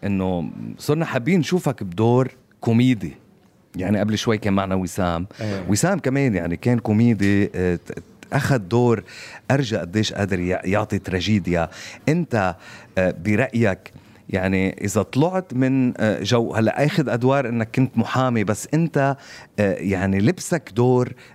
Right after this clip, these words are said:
Speaker 1: آه، الشر، لبسك دور إنه بالنهاية فيصل موجود بعمل، أكيد آخر العمل بده يطلع فيصل رئيس عصابة مثلًا.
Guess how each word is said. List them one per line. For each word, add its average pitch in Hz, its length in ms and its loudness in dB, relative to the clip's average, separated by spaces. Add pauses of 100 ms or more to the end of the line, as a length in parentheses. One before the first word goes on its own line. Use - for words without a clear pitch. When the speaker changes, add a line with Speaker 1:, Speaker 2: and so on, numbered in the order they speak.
Speaker 1:
آه، 90 800 0
الشر، 92 420 0 (220)
لبسك 123 440 -2
دور 120 380 2 (360)
إنه 104 200 4
بالنهاية 110 840 2 (340)
فيصل 135 440 -2
موجود 110 380 0
بعمل، 117 380 0 (100)
أكيد 131 400 0
آخر 131 280 0
العمل 110 560 0 (260)
بده 117 300 2
يطلع 127 320 0
فيصل 127 380 -2
رئيس 107 240 -4
عصابة 98 440 -2
مثلًا. 87 400 -4